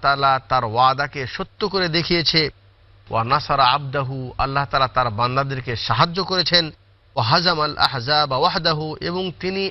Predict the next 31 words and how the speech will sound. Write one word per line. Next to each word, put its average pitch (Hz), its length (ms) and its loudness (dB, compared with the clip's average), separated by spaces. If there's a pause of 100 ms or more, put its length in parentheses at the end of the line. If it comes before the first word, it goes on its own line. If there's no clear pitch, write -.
একাই 208 580 2
শত্রুদেরকে 147 600 -6
ধ্বংস 120 280 -6
করে 110 180 -6
দিয়েছেন। 98 360 -6 (760)
তো - 80 -6
এই 175 160 2
দোয়াটি 147 460 0
সফর 139 260 -4
থেকে 131 240 -6
ফিরে 127 200 -4
আসার 123 180 0
সময় 117 240 -4
পড়া, 151 180 0
এটাও 113 200 0
সুন্নত। 101 340 -2 (1900)
ওয়া 151 100 6
ফি 269 180 0
রিওয়ায়াতিন 247 440 4
লিমুসলিমিন, 240 600 -2
"ইযা 185 360 4
কাফালা 240 400 4
মিনাল 196 320 0
জুয়ুশ 220 540 0
আউস 202 300 -2
সারায়া 185 680 4
আউল 156 360 -2
হজ 208 320 2 (140)
আউল 151 240 0
উমরা", 269 460 4 (460)
বলছেন 247 480 -6